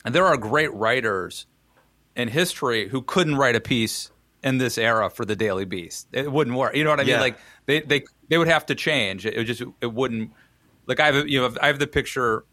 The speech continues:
Speaker 1: of Joan Didion, uh, behind me here.
Speaker 2: Yeah.
Speaker 1: And if, if I turned in, she's one of my favorite writers, her nonfiction essays I love. But if I turned in one of her essays, like,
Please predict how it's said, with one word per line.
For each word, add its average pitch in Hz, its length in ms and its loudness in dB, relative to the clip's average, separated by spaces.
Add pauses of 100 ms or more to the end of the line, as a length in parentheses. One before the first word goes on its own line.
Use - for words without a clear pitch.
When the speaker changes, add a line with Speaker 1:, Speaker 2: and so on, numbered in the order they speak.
Speaker 1:
of 104 160 -4
Joan 120 240 0
Didion, 107 580 0
uh, 95 300 0 (100)
behind 113 340 0
me 113 140 -4
here. 95 360 -2
Speaker 2:
Yeah. 131 260 0 (400)
Speaker 1:
And 117 340 0
if, 120 100 -6 (320)
if 147 120 -2
I 160 160 4
turned 170 380 0
in, 131 500 0 (240)
she's 147 180 -8
one 156 100 -2
of 143 60 -2
my 127 140 2
favorite 127 320 0
writers, 110 720 0
her 110 120 -4
nonfiction 113 560 -4
essays 104 400 -4
I 92 80 -4
love. 101 380 0
But 107 80 -2
if - 100 -8
I 117 100 2
turned 120 280 -4
in 110 140 -2
one 113 120 -2
of 107 80 -4
her 98 160 -2
essays, 104 420 -2
like, 107 220 -4